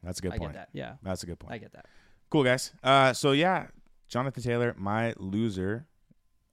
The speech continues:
Speaker 1: of the draft.
Speaker 2: Not bad.
Speaker 3: You
Speaker 2: Let's
Speaker 3: got
Speaker 2: get
Speaker 3: a
Speaker 2: in.
Speaker 3: loser, Frank?
Speaker 2: Oh, hell yeah.
Speaker 1: I mean, he's a loser, but not really.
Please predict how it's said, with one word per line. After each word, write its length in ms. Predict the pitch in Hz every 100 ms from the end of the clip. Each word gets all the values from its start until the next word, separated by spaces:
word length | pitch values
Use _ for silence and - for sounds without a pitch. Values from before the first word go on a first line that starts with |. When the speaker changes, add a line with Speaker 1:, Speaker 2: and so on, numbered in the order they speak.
| _ -
Speaker 1:
of 220 | 92 92
the 60 | 98
draft. 380 | 135 151 - _ _ _ _ _ _ _ _ _ _ _ -
Speaker 2:
Not 180 | 120
bad. 240 | 117 104 92
Speaker 3:
You 1000 | _ _ _ _ _ _ _ _ _ _
Speaker 2:
Let's 80 | -
Speaker 3:
got 40 | 143
Speaker 2:
get 60 | 143
Speaker 3:
a 40 |
Speaker 2:
in. 40 | 131
Speaker 3:
loser, 240 | 135 135
Frank? 340 | 165 185 220 - _ _
Speaker 2:
Oh, 160 | 120 110
hell 200 | 120 139
yeah. 200 | 110 95 - - - - - _ _ _ _ _ - - _ _ -
Speaker 1:
I 80 | 147
mean, 240 | 180 160 - _ _ _ _ _ _ _
he's 180 | - 135
a 40 | 104
loser, 260 | 85 82
but 160 | 82 90
not 180 | 85 71
really. 240 | - -